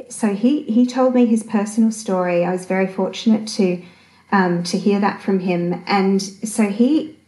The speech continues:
his grandfather was actually a Jehovah's Witness. And, uh, he had been, um, imprisoned in Dachau, uh, and he was killed by the Nazis. Um,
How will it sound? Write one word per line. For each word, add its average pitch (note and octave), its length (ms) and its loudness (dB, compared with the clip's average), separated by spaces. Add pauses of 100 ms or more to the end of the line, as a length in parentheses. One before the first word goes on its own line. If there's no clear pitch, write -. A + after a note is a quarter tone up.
(100)
his A#3+ 460 2
grandfather G#3 640 2
was F3+ 160 -4
actually F3+ 360 -4
a F3 40 -2
Jehovah's F3+ 500 -8
Witness. - 480 -4 (600)
And, F#3 680 2
uh, F3+ 420 -2
he G3+ 260 0
had F#3+ 280 -4
been, F#3+ 500 2 (240)
um, F3 400 -4
imprisoned F#3+ 920 2
in F3+ 400 0
Dachau, F3+ 640 -4 (600)
uh, E3+ 440 0
and F3+ 260 0
he - 240 0
was F3+ 140 -2
killed A3+ 320 4
by G3+ 160 0
the E3+ 80 -6
Nazis. E3 840 -10 (500)
Um, G3 640 2